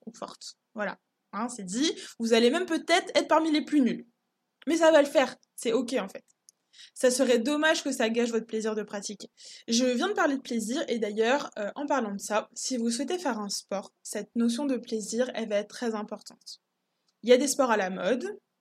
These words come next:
il y a des sports qui passent super bien sur Instagram, avec des hashtags crossfit et hashtag yoga, mais il n'y a pas que ça. Moi, personnellement, j'aime bien ces deux sports, mais, euh,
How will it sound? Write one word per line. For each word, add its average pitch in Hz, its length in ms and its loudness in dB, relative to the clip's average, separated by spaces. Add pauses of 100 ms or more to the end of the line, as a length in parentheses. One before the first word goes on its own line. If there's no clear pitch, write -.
(600)
il 214 80 -4
y - 20 0
a 208 60 -2
des 214 120 -4
sports 233 280 0
qui 226 140 -14
passent 190 300 -6
super 302 460 -2
bien 254 120 -2
sur 226 200 -6
Instagram, 208 680 0 (200)
avec 202 280 -6
des 185 200 -12
hashtags 214 600 -2
crossfit 226 680 -8
et - 180 -10
hashtag 214 420 -6
yoga, 190 400 -6 (520)
mais 233 100 0
il 247 80 0
n'y 226 60 2
a 208 60 0
pas 226 140 -2
que 226 140 -2
ça. - 200 -8 (120)
Moi, 254 140 -2
personnellement, 233 720 2
j'aime 202 240 -4
bien 247 140 0
ces 269 120 -4
deux 208 120 -6
sports, - 420 -6 (840)
mais, 220 480 0
euh, 196 360 -8